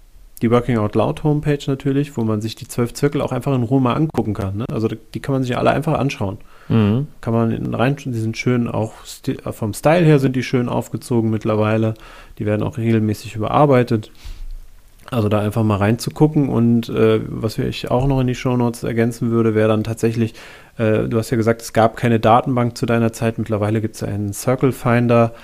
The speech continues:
Speaker 1: ähm, wo man sich einfach eintragen kann, wo Leute suchen, ne, wo man sich dann online einfach trifft. Ähm,
Speaker 2: Genau. Und wir können auch das
Speaker 1: die,
Speaker 2: Working
Speaker 1: die
Speaker 2: Out
Speaker 1: machen
Speaker 2: Loud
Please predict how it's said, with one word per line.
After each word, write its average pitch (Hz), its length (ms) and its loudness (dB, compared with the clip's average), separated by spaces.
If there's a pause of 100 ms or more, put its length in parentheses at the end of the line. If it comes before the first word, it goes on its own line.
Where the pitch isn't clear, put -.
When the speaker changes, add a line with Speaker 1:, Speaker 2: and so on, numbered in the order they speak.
(340)
Speaker 1:
ähm, 110 800 0
wo 117 140 -2
man 107 200 0
sich 107 180 -6
einfach - 220 -6
eintragen 113 640 0
kann, 113 240 0
wo 110 80 0
Leute 107 380 2
suchen, 107 600 -2 (340)
ne, 127 280 -4
wo 113 100 -4
man 107 120 0
sich 110 160 -4
dann 104 200 -2
online 113 480 2
einfach 101 320 -6 (100)
trifft. - 380 -8 (1160)
Ähm, 101 260 -2
Speaker 2:
Genau. 101 420 2 (580)
Und 120 100 4
wir 117 80 6
können 123 160 6
auch 117 80 6
das 113 160 2
Speaker 1:
die, 117 100 6
Speaker 2:
Working 120 280 4
Speaker 1:
die 123 60 0
Speaker 2:
Out 110 180 2
Speaker 1:
machen 110 100 0
Speaker 2:
Loud 117 320 2